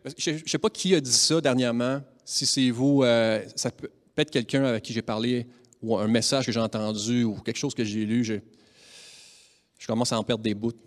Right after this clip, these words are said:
Vous voyez, c'est, c'est assez large, la, <laughs> la braquette de possibilités. C'est-tu dans cette vie ou dans, non, c'est pas.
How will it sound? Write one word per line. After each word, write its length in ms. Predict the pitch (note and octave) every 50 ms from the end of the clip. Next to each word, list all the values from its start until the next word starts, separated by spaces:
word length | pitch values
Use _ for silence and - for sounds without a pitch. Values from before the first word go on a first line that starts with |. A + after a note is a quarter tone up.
| - -
Vous 80 | A2+ A2
voyez, 220 | A2 A2 B2 C3
c'est, 140 | - - A#2+
c'est 120 | A2 -
assez 200 | A#2+ - - C3+
large, 320 | B2+ C3 C#3 E3 F3 C#3 D3
la, 380 | C#3+ C3+ C3 B2+ B2 A#2+ A#2 A2 - - - -
<laughs> 260 | - _ - - - -
la 100 | B2 A#2+
braquette 340 | A#2+ B2+ B2+ B2 - D#3+
de 60 | C#3+ C#3+
possibilités. 640 | - D#3 C3 - C3 C3 B2+ A#2 - C#3 C#3+ D#3 - - - - - - - - - - - - - - - - - - - - - - _ _ _ _
C'est-tu 260 | - - C#3+ - -
dans 140 | D#3 D3+ C#3+
cette 220 | C3 - C#3 A2+
vie 200 | A2+ A2 B2 D3
ou 80 | D#3 D3
dans, 180 | C3 B2+ A#2 A2+ A2 A2+
non, 120 | A#2 G#2
c'est 60 | -
pas. 80 | -